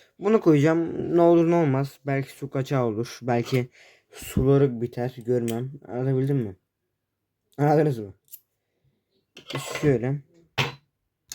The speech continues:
Az, a-, ardından besleme, e, kutu,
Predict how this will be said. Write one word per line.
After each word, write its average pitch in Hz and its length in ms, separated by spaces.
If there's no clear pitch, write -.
Az, 160 240
a-, 156 300
ardından 160 500
besleme, 156 600
e, 120 220
kutu, 143 220